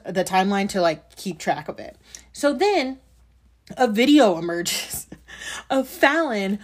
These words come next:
proposing to a guy. Now, I was, like, I was one of the first people, like, or when I was one of, when I, one of those people, when I first saw it, I, like, jumped at it and, like, posted it. And I was like, "Oh my God, what the fuck is going on?"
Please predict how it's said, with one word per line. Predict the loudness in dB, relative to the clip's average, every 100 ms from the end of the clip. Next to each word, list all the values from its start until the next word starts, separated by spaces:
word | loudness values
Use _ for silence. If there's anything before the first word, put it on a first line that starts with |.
| -14 _
proposing | -4 2 4 4 0 -2
to | 0 -2
a |
guy. | 0 -2 -2 -14 -20 _ -20 -20 _ _ _
Now, | -4 -4 -4 -14 -20 _ _ _ _ _ _ _ _
I | 4 4 2
was, | 2 2 4
like, | 4 2
I | 2 2
was | 0 -4
one | -4 -2
of |
the | 0
first | 0 0 -2
people, | -4 2 4 4
like, | 2 0
or | 2 -4 -6 -18 _ -14
when | -4 -4 -4 -12 _ _ 2
I | 4
was | 4 0
one | 2 2
of, | 0 -4
when | 2
I, | 2 0 -4
one | 2 2
of | 4
those | 0 0
people, | -4 0 0
when | 2 0
I | 0
first | -2 -4 -4 -2
saw | -2 0
it, | 0 -2 -6 -16 -20 _
I, | 0 2 0
like, | -2 -6 -10 -2
jumped | 2 2 4 4
at | 4
it | 2 0
and, | -4
like, | -6 -10
posted | -2 0 0 -2
it. | -2
And | 0
I |
was | -2 -2
like, | 4
"Oh | 4 4
my | -2 -2
God, | 0 0 0
what | 0
the | 0 -2
fuck | -4 -6
is | -8 -2
going | -2 -2 -4
on?" | -4 -6